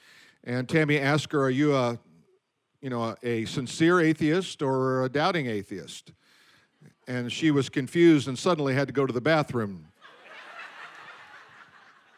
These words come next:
But in all seriousness, I valued them as people. We found that there was a lot that we had in common.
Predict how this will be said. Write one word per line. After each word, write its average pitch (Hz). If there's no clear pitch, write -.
But 220
in 214
all 220
seriousness, 151
I 151
valued 151
them 131
as 113
people. 135
We 127
found 147
that 127
there 139
was 131
a 127
lot 131
that 139
we 127
had 120
in 110
common. 127